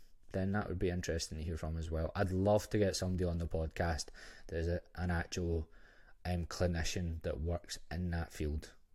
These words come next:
like the obesity field. That would be interesting. Anyway, right. So why has this happened? It's not because people are greedier than they used to be. It's not because humans are lazier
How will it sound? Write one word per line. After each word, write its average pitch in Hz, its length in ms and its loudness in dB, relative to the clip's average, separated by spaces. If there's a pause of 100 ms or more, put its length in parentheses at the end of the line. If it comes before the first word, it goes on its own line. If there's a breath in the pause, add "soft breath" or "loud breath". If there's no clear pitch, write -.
like 82 180 2
the 80 100 2
obesity 73 380 -2
field. 73 340 -2 (240)
That 80 160 2
would 76 120 -2
be 76 100 0
interesting. - 460 -2 (360 loud breath)
Anyway, 110 300 12
right. 104 240 12 (720)
So 110 140 8
why 104 300 12
has 110 140 12
this 98 180 8
happened? 90 520 8
It's - 140 -2
not 101 180 2
because 98 280 4
people 87 480 6 (680 loud breath)
are 85 220 2 (320)
greedier 85 640 4
than 92 180 2
they 85 60 0
used 87 260 0
to - 80 -2
be. 82 160 2
It's - 180 -2
not 90 180 0
because 92 380 2 (460 loud breath)
humans 85 720 2 (100)
are 82 540 2 (320)
lazier 92 680 6